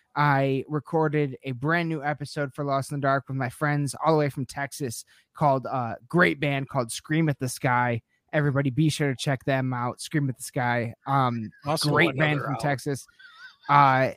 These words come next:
Speaker 1: <laughs> and, uh, and then in terms of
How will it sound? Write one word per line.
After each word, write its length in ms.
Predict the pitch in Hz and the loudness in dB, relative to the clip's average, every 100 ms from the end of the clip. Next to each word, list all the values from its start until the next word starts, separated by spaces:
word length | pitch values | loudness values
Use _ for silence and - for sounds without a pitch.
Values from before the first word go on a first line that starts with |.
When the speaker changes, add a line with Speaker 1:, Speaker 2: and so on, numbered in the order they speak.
| - | 0
Speaker 1:
<laughs> 200 | 160 - | 2 6
and, 460 | 220 196 170 160 156 160 | 8 10 8 6 0 4
uh, 440 | 151 147 143 143 - - | 6 6 4 0 -4 -4
and 140 | 165 165 | 0 0
then 200 | 160 139 | -2 -2
in 120 | 156 | -2
terms 300 | 170 175 160 | 0 0 2
of 280 | 165 147 | 2 0